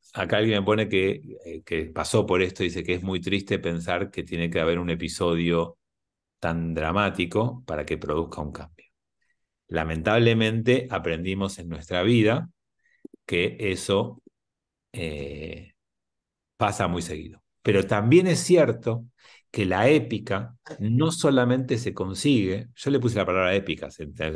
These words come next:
así resumo, pero me refiero a todo lo otro, la épica se consigue no solamente frente a desgracias, no solamente frente a una bomba o a una enfermedad.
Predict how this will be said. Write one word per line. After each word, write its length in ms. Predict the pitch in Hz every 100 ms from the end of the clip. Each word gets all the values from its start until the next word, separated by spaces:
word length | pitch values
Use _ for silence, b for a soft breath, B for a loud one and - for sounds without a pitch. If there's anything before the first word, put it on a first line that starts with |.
| 73
así 180 | 71 -
resumo, 440 | 80 - 107 85 71
pero 180 | 71
me 120 | 71 71
refiero 260 | - 98
a 20 |
todo 100 | 95
lo 60 | 98
otro, 140 | 90 92
la 100 | 101
épica 180 | 131
se 100 | 120
consigue 260 | 110 113 120
no 200 | 113 143
solamente 520 | 156 139 117 127 127
frente 360 | 120 101 92 92
a 60 | 85
desgracias, 680 | 85 113 120 123 - -
no 220 | - 104 123
solamente 380 | 135 117 120
frente 240 | 120 101 95
a 20 |
una 120 | 90
bomba 540 | 95 127 151 175 190 - _ _ _ _
o 100 | -
a 60 | 87
una 140 | 90
enfermedad. 580 | 85 85 85 123 139 120